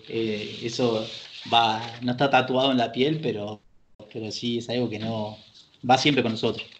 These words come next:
Y siempre que vos vas a ver en la calle, ya sea en Argentina incluso,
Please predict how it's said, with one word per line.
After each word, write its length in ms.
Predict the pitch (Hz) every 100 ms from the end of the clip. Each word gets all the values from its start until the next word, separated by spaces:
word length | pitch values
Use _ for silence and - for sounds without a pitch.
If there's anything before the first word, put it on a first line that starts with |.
| -
Y 400 | 123 113 110 104
siempre 300 | 139 139 139
que 100 | 113
vos 160 | 123 127
vas 140 | 120
a 40 |
ver 80 | 123
en 60 | 113
la 120 | 104
calle, 380 | 131 117 113 - - _ -
ya 160 | 143
sea 260 | 135 151 127
en 100 | 107
Argentina 540 | 110 - 113 131 139
incluso, 480 | 110 135 120 104